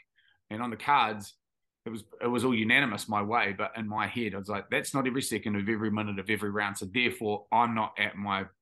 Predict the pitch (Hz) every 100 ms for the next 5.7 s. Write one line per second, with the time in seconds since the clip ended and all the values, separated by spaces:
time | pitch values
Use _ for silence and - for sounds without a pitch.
0 | - 110 123 110 113 104 101 101 110 107
1 | 98 98 92 120 98 82 - - _ 101
2 | 98 95 - _ - - _ _ 95 95
3 | 95 - _ 95 101 98 98 95 98 95
4 | - 107 95 104 90 98 170 147 127 110
5 | 92 - 123 104 85 80 80